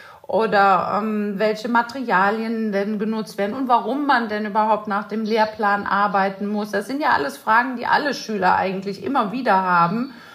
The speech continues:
Und, ähm, ja, wenn dann ein Schüler da sehr intensiv dran ist und, äh, wissen will, warum macht man das denn jetzt und warum steht das denn im Lehrplan,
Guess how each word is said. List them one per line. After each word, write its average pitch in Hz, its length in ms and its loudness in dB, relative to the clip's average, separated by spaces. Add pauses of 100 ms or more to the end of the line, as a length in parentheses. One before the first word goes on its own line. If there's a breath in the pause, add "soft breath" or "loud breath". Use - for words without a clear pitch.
(320 loud breath)
Und, 226 340 -2
ähm, 220 420 2 (400 loud breath)
ja, 233 280 4
wenn 202 140 0
dann 220 180 2
ein 226 120 -4
Schüler 233 300 0
da 202 180 4
sehr 208 180 -2
intensiv 208 520 -4
dran 185 260 0
ist - 180 -8
und, 196 320 -6
äh, 202 320 -2
wissen 214 300 -4
will, 190 180 -2
warum 185 540 0
macht 190 320 -6
man 214 180 0
das 233 220 -2
denn 277 220 -4
jetzt 381 240 -6
und 233 140 -2
warum 196 320 2
steht 190 300 -4
das 214 180 -4
denn 240 180 -4
im 247 160 -4
Lehrplan, 262 600 -2